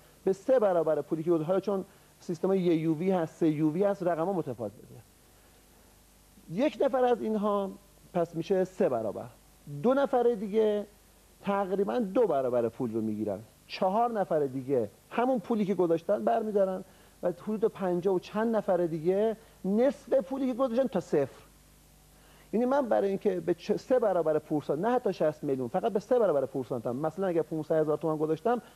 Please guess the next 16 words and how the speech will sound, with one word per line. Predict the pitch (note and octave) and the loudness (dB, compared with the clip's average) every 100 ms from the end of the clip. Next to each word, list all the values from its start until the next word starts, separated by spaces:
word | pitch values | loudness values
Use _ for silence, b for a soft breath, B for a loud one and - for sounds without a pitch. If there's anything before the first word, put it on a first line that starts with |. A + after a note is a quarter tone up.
| B | B
یک | F#3+ G#3 A#3+ | -2 0 0
و | |
نیم | C4 B3 | 0 0
میلیون | E3 C#3+ | 0 0
تومان | C#3+ C3 | 0 0
بردارم. | B2+ A#2+ A#2 A2 G#2 b b b - | 0 0 0 -2 -6 b b b -8
لازمش | D#3+ F3 E3+ D#3+ F3 G3 G3 | -2 0 0 0 -2 -2 -4
اینه | G#3 F#3 | -4 0
که | D#3 | 0
بیش | D3 A3 F3+ | 0 -4 0
از | E3 D#3+ | 0 0
پنجاه | - E3 D#3+ E3+ F#3+ | -2 -2 0 0 0
نفر | D#3+ C#3+ C#3 B2+ | -2 0 0 0
از | C#3+ C#3 | -2 -2
افراد | D3+ D3+ - F3+ G3 | 0 0 0 0 0
رو | G#3 G#3+ G#3+ | 0 0 0